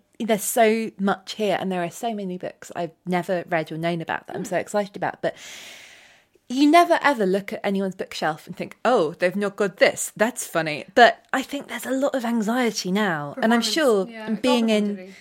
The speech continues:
Speaker 1: in the world of writing, and I'm sure you sort of get sent masses of stuff, and, and when all your friends are writing as well,
Speaker 2: Mm.
Speaker 1: and it's thrilling, but also you're like,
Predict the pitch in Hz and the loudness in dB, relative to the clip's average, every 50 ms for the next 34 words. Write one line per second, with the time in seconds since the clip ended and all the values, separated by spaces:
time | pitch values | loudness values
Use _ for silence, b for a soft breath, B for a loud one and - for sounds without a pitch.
0 | B B _ - 233 226 220 220 190 214 202 202 190 196 190 247 254 269 247 - | B B _ 2 4 4 4 4 2 2 2 2 2 0 0 0 0 0 0 -2
1 | - 190 175 170 175 175 170 - 226 220 208 190 185 - 202 175 180 - 190 - | -6 -6 -6 -6 -6 -8 -8 -6 -6 -6 -6 -6 -8 -10 -12 -12 -8 -6 -6 -6
2 | - - - 185 180 170 185 190 190 180 147 - - 185 160 - - - - 247 | -6 -8 -8 -8 -8 -6 -4 -4 -4 -4 -6 -10 -16 -18 -16 -16 -14 -6 -2 -2
3 | 220 208 196 - - 190 175 170 B B B B B B 269 285 311 381 453 466 | 0 0 -2 -6 -8 -8 -8 -8 B B B B B B -4 -2 0 0 0 -2
4 | 277 214 - - 240 247 254 240 214 190 147 131 131 160 - - - 185 - 220 | -2 -4 -2 0 2 2 2 2 0 -2 -2 -2 -2 -4 -8 -14 -14 -6 -2 0
5 | 202 170 - 107 - 262 220 196 202 202 - - - - _ - - 359 311 220 | 2 2 2 0 -4 -4 -4 -4 -4 -4 -4 -8 -14 -20 _ -2 2 4 4 4
6 | 143 - - 156 - - 196 202 196 196 - 190 180 175 175 170 156 - | 4 0 -4 -8 -6 -2 -2 -2 -2 -2 -4 -4 -4 -2 -2 -2 -4 -4